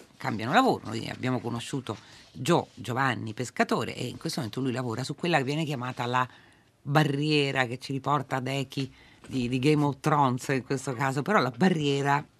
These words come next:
in questo caso è tutt'altra faccenda. È vero, serve sempre a respingere, a tenere fuori, ma, eh, a questo punto noi andiamo a scoprire che vengono anche riutilizzati alla fine questi corpi, cioè diventano parte di un ciclo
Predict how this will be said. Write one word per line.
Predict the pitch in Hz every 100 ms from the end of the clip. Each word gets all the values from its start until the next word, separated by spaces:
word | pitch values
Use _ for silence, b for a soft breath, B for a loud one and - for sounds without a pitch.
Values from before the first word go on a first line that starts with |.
| -
in | 120
questo | - 123 -
caso | 123 110 117
è | 120
tutt'altra | - 127 117 117 113
faccenda. | 113 117 113 101
È | 233
vero, | 233 113
serve | 98 127 123
sempre | 143 - 180 123 117
a | 123 - _ B B B B B -
respingere, | 147 - 160 127 120 123 123 -
a | 143
tenere | - 135 139 120
fuori, | - 127 101 98 - B B B B B -
ma, | 254 320 - - B B B
eh, | - 139 -
a | -
questo | - -
punto | 262 330 190
noi | 139 175
andiamo | 135 139 143
a |
scoprire | 151 - 160 135 165
che | - 123 120 B B B _
vengono | - 156 143 139
anche | 160 208 196
riutilizzati | 127 127 - 120 113 101 139 - - - - _
alla | 113 107
fine | - - 98
questi | - 110 -
corpi, | - 98 - - 98
cioè | -
diventano | 135 175 143 151 - 175
parte | 170 175 175 -
di | 190
un | 147 151
ciclo | - 143 156 151